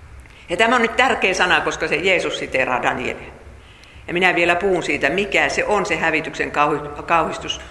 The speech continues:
Uudessa käännöksessä turmion iljetys. No, Nebukadnessar poltti tämän ihanan temppelin vuonna viisisataakahdeksankymmentäkuusi ennen Kristusta, ja se oli seisonut siinä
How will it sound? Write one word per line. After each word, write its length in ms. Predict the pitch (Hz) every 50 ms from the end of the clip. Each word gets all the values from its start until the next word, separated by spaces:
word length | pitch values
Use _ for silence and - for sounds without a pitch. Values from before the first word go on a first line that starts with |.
| - - - -
Uudessa 440 | - 226 233 220 196 175 - - 156
käännöksessä 580 | 156 160 160 160 156 151 151 - 156 151 160 156
turmion 540 | - 214 202 180 151 147 139 135 131 131
iljetys. 540 | 131 139 131 131 131 127 - - - - - - - - - - - - - - - - - - - - - - - - - - - - - - - - - - - - - - - - - - - - - - - -
No, 220 | 208 247 262 254
Nebukadnessar 800 | 269 285 302 302 294 262 233 220 - 208 208 202 - 214 185 -
poltti 360 | - - 226 233 - - 202
tämän 320 | - - 196 190 180 175 180
ihanan 380 | 208 240 233 190 180 165 160
temppelin 520 | - - 196 190 185 - 175 165 160 156 156
vuonna 260 | 156 156 151 151 156
viisisataakahdeksankymmentäkuusi 1600 | 202 214 - - - - 160 - - 170 170 160 - - 156 143 143 135 135 131 135 139 135 - - 147 143 131 - - -
ennen 180 | 139 131 127 -
Kristusta, 540 | - 143 139 - - - - - - - - 160
ja 140 | 151 160
se 120 | 160 214 208
oli 180 | 208 208 185
seisonut 500 | 180 220 208 202 180 160 160 151 139 135
siinä 360 | - - 151 143 143 131 135